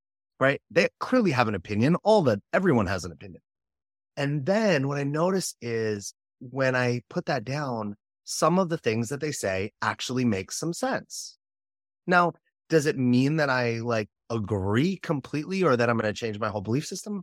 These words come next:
Maybe, maybe, maybe not. What I notice is, though, it has me see more of all the sides of topics. So I can actually have empathy for, "Wow, I don't necessarily agree with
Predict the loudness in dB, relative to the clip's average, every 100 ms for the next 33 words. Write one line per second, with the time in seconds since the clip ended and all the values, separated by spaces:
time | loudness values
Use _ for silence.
0 | -8 -4 -2 -2 0 0 0 0 -2 -4
1 | -6 -4 -4 -6 -10 _ _ _ _ -2
2 | 2 2 2 2 4 6 4 2 -2 -4
3 | -6 -2 0 0 -2 -6 -4 0 0 -2
4 | -6 -6 -6 -6 -8 -10 -10 -8 -8 -8
5 | _ _ _ _ _ -4 0 4 6 6
6 | 4 0 2 4 0 -2 0 0 -2 -6
7 | -8 -6 -6 -4 -6 -4 -10 -12 -16 -16
8 | -20 _ _ _ _ -2 2 2 2 -4
9 | -4 -2 0 2 0 0 -2 -2 -4 -4
10 | -6 -4 -2 0 -2 -6 _ _ _ _
11 | 0 4 6 6 2 0 -2 -2 -2 -2
12 | -2 -4 -2 0 2 4 6 6 4